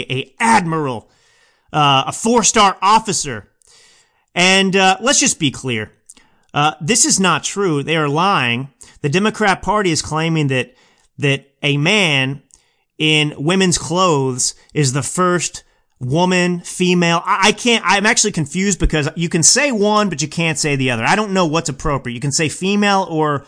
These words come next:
woman. I think female's verboten, but you can say woman. I, I don't remember. But anyway, uh, she is not the first female because she is a he.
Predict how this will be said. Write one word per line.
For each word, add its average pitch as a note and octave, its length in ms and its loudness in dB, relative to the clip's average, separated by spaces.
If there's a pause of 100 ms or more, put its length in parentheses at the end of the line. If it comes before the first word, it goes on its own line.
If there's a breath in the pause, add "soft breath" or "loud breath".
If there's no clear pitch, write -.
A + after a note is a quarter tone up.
woman. C3 380 -2
I C3+ 220 0
think G3+ 260 -4
female's A3+ 540 2
verboten, F#3+ 640 -2 (180 soft breath)
but E3+ 80 -4
you D3 100 -2
can C#3+ 220 -4
say F#3 260 0
woman. B2+ 440 -4
I, C3+ 220 -2
I D3+ 40 2
don't F#3 240 -2
remember. C3+ 420 -4 (320 loud breath)
But G3+ 140 -2
anyway, E3+ 540 0 (1400 soft breath)
uh, F3 220 4 (1400)
she D#4+ 320 2
is A#3 140 2
not C4 260 2
the D#3+ 100 -4
first C#3+ 340 -6
female D#3+ 360 -2
because G3 360 0
she D#4 260 0
is G#3+ 120 2
a G#3 40 0
he. D3+ 340 -4